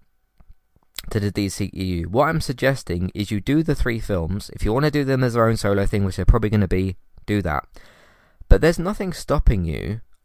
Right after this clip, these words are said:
after you've finished those films, to just simply pick Robert Pattinson, pick his same version of Batman that's then grown for three films,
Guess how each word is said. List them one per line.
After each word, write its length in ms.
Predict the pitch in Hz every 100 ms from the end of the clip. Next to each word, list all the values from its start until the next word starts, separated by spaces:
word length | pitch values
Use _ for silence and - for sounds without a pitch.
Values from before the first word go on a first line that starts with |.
| -
after 320 | 120 143 -
you've 220 | 123 113
finished 360 | - 113 110 -
those 260 | 101 95
films, 600 | - 110 90 82 85 - - - - _ _ -
to 200 | - 117
just 400 | 117 131 123 -
simply 640 | 120 113 - 110 104 98 - - _ _ _ _ _ _ _ _
pick 240 | - 143 -
Robert 280 | 147 143 -
Pattinson, 600 | 117 92 98 98 101 107 - _ -
pick 280 | 131 117
his 200 | - 117
same 440 | - - 127 147 147
version 320 | 127 127 127
of 120 | 127
Batman 420 | 107 98 85 90
that's 140 | 92 -
then 220 | 107 107
grown 380 | 104 101 98 98
for 120 | 98
three 240 | - 101
films, 560 | 101 - 82 87 98 -